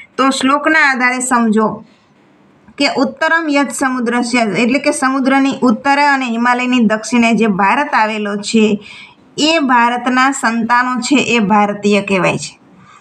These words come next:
તો ખાસ ધ્યાન રાખવું, ઉત્તર, દક્ષિણ, પૂર્વ, પશ્ચિમ.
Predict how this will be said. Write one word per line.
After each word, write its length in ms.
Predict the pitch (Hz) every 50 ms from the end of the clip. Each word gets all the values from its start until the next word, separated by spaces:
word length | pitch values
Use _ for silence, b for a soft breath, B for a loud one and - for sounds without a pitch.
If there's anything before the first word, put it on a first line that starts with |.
| B B -
તો 100 | - 233
ખાસ 340 | 233 233 - 294 262 277 302 302 -
ધ્યાન 280 | 254 269 294 294 277 262
રાખવું, 600 | 269 262 262 269 - 269 269 262 262 269 269 B B B B B B -
ઉત્તર, 320 | 220 220 - - 294 285 269
દક્ષિણ, 580 | 254 254 247 247 247 - 269 247 247 254 262 269 269 _ _ -
પૂર્વ, 260 | - 233 240 240 240 254 269 277 285
પશ્ચિમ. 720 | 277 277 - - 247 233 226 233 - - 247 247 240 233 202